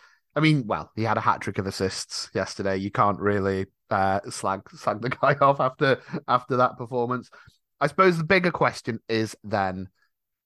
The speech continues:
what can we take from this? Dave, in his little voice memo, um, said that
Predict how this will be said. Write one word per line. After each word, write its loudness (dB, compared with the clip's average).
what 4
can 0
we 0
take -2
from -2
this? -6
Dave, 4
in 0
his -2
little 0
voice -2
memo, -2
um, 0
said 0
that -2